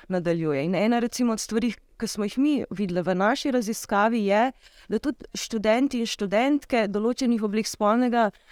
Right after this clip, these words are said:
nadlegovanja ne prepoznavajo, ne. In to so večinoma recimo neke te verbalne oblike spolnega nadlegovanja, sploh recimo to, o, osvajanje,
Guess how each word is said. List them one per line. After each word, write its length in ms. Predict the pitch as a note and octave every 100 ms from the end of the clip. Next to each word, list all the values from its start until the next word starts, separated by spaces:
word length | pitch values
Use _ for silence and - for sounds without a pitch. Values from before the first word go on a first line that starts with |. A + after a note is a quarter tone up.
| -
nadlegovanja 640 | G#3+ G#3+ G#3 G3+ G3 F#3
ne 160 | F3+ D#3+
prepoznavajo, 800 | - E3 D#3 E3 D3 D3+ C#3+ C#3+
ne. 140 | D#3
In 80 | G#3+
to 100 | B3+
so 140 | B3+
večinoma 420 | A3+ - C4 B3 G#3+
recimo 400 | G#3 - A3 G3+
neke 280 | G3 G3+
te 160 | G3+ G3+
verbalne 580 | F3+ F#3 F#3 F3 E3+ D#3
oblike 320 | D3 E3 D#3+
spolnega 560 | - E3 D#3+ D#3+ D3+ D3+
nadlegovanja, 760 | D3 G#3 A3+ A3+ G#3+ A3 G#3 - _ -
sploh 460 | - - B3+ B3 A3
recimo 380 | F#3 G#3 G3 F#3
to, 340 | - F3+ D#3+
o, 160 | - E3+ -
osvajanje, 920 | G3 - F#3+ F3+ F#3 F3 F3+ F3 F3